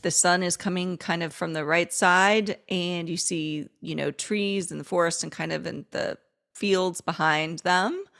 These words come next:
They're up on a hill, surrounding kind of under the woman's chest area, shoulder,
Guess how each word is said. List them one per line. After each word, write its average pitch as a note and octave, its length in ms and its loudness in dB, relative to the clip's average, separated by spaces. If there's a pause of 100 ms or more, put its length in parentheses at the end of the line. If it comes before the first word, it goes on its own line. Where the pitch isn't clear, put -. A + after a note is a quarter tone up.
(280)
They're F#3+ 160 2
up F3 140 2
on F3 120 0
a F3 100 0
hill, G3 400 4 (340)
surrounding F3 1120 2 (220)
kind E3+ 280 -2
of D#3+ 140 -2
under F#3+ 300 2
the F3 140 0
woman's D#3+ 540 -2
chest - 460 2
area, D#3+ 680 4
shoulder, E3+ 720 2